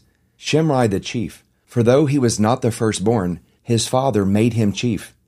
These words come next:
Hilkiah the second, Tebaliah the third, Zechariah the fourth.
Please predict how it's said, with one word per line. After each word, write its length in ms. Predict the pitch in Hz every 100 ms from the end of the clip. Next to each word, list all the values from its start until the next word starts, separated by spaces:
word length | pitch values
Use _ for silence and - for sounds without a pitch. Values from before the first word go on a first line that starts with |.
| _ _
Hilkiah 560 | 123 117 123 139 110
the 120 | 98
second, 480 | 95 127 117 80 71 _ _ _
Tebaliah 600 | - 123 123 117 131 113
the 120 | 92 90
third, 420 | 123 104 90 90 _ _ _
Zechariah 680 | 87 110 139 131 104 90 92
the 120 | 85
fourth. 500 | - 120 90 73 -